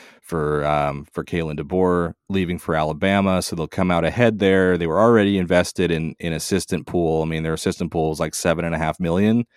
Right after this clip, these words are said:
this year, and that was top, like, el-, I think it was eleventh in F B S, looking at the U S A Today database among public schools. So, um,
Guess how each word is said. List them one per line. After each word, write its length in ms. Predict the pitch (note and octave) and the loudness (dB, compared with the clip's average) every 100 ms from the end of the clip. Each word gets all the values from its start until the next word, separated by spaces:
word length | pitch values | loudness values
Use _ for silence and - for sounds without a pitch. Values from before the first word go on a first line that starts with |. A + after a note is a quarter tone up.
| _ - _ _ _ | _ -20 _ _ _
this 240 | G#2+ - | -2 0
year, 300 | A2 A2+ A#2+ | 2 4 4
and 120 | A#2 E2+ | 4 2
that 200 | E2 E2+ | 0 0
was 220 | F2 - - | -4 -6 -10
top, 360 | - E2 D#2+ _ - - - - | 0 2 2 _ -10 -10 -18 -12
like, 200 | E2 - | -8 -4
el-, 220 | E2 D#2 | -4 -2
I 40 | |
think 140 | G2+ G#2+ | -2 0
it 60 | |
was 100 | G2+ | 0
eleventh 480 | F2 F2 F2 F2 F2 | 0 0 0 -2 -2
in 80 | F#2 | 0
F 140 | F2+ - | -2 -2
B 140 | F#2+ | 0
S, 420 | F2+ E2+ - - - _ _ _ | 0 0 -4 -12 -20 _ _ _
looking 220 | F2+ F#2 | -6 -4
at 80 | E2+ | -4
the 100 | F2+ | -2
U 120 | F2 | -2
S 140 | D#2+ - | -2 -2
A 120 | D#2 | -2
Today 200 | D#2 D#2+ | -2 -4
database 680 | D#2 E2+ D#2 D#2+ D#2+ - - | -2 -2 -2 -4 -4 -6 -8
among 380 | E2+ E2 D#2+ D#2 | -4 -2 -2 -2
public 340 | E2+ D#2+ D#2+ | -2 -2 -4
schools. 480 | - F2+ F2 F2 E2+ | -8 -6 -4 -4 -6
So, 380 | - E2 D2 - _ - - - _ _ | -4 -2 -2 -6 _ -20 -20 -20 _ _
um, 500 | C#2+ D2 C#2+ C2+ | -6 -4 -4 -8